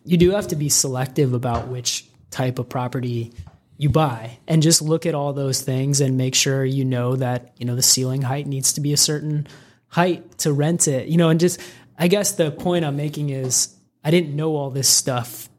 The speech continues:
in the beginning of this journey in two thousand fifteen when I discovered this whole thing. Um, it happened over time. Back then, I bought a one-bedroom condo in Adams Morgan, and I can rent that for break even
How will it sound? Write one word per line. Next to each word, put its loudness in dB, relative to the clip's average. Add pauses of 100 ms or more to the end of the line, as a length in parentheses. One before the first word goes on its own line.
(280)
in 2
the 4
beginning 2
of -2
this 2
journey 0
in 0
two -2
thousand 0
fifteen 0
when 0
I 0
discovered 0
this 0
whole -2
thing. -2 (420)
Um, 2 (200)
it 2
happened 4
over 0
time. -4
Back 4
then, 2
I 0
bought 0
a -2
one-bedroom 0
condo 2
in 0
Adams 0
Morgan, 0
and 2 (380)
I 4
can 2
rent 0
that -2
for 0
break 0
even 4